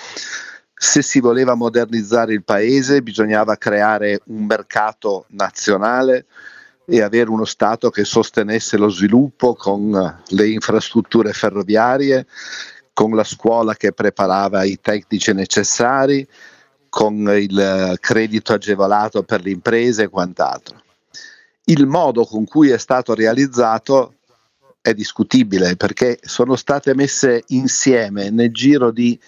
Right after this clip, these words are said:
un anno e mezzo, tra il milleottocentocinquantanove e il milleottocentosessanta, realtà profondamente diverse. L'Italia del centro e l'Italia del nord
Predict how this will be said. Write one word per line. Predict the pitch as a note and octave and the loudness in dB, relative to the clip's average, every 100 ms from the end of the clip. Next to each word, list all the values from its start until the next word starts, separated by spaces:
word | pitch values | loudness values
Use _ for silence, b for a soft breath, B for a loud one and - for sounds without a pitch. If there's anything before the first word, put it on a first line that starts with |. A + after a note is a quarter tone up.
| b b b b _ _ _ _ - | b b b b _ _ _ _ 0
un | C#3 | 2
anno | C#3+ D#3+ C#3 | 2 0 0
e | |
mezzo, | B2+ A#2+ G#2+ E2+ F2 G2+ G2+ _ | 2 0 0 -8 -4 -4 -4 _
tra | - A#2 | -4 -2
il | A#2 | 0
milleottocentocinquantanove | C3 D3 C#3 B2+ - B2+ B2+ A2+ B2 A2+ A#2+ A#2+ A2+ A2+ B2+ B2 | 0 2 2 0 0 0 0 0 0 2 0 0 -2 0 0 0
e | A2 | -2
il | |
milleottocentosessanta, | G#2 A#2+ A#2+ A#2 A#2+ B2 A2+ - A2 - G#2 F2+ E2 A2 A2 B B B B B B B B _ | -2 -2 0 0 0 0 -2 0 -2 0 -2 -4 -10 -8 -8 B B B B B B B B _
realtà | A#2+ C#3 C3+ E3+ | 0 2 0 -2
profondamente | E3+ B2+ - A2 G#2+ A2+ - | -2 -2 -2 0 2 0 0
diverse. | G#2+ G#2 A#2 G#2 - D#2 D#2 b b b b b b _ | 0 0 0 -4 -12 -14 -16 b b b b b b _
L'Italia | - A2 - C#3+ | -8 -4 -2 0
del | C3+ C3 | 0 -2
centro | - C#3+ D3 C#3 | 0 -2 0 0
e | |
l'Italia | C3 B2 C3 C#3 | 0 0 0 0
del | B2+ B2 | 0 0
nord | B2 C#3 D#3+ C#3+ A#2+ A2 | 2 0 0 0 -2 -2